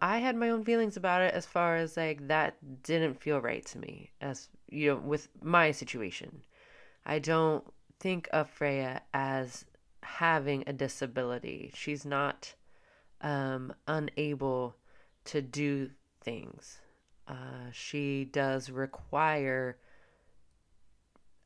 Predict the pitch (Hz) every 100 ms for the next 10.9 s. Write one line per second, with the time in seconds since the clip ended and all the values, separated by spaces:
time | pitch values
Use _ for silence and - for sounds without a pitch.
0 | _ - 156 170 175 165 190 - 233 262
1 | 254 165 - 160 160 180 185 - 175 180
2 | 180 175 - _ - - _ 185 196 175
3 | 151 - - - 151 135 139 135 123 -
4 | - _ - 135 147 151 135 127 123 -
5 | 151 151 151 143 156 - - 151 156 147
6 | - 156 175 170 160 143 147 135 143 139
7 | 131 - - - 143 147 - 135 123 120
8 | - _ _ - - 139 131 127 120 -
9 | _ - - - - - - - 127 127
10 | - 165 165 160 151 151 123 - -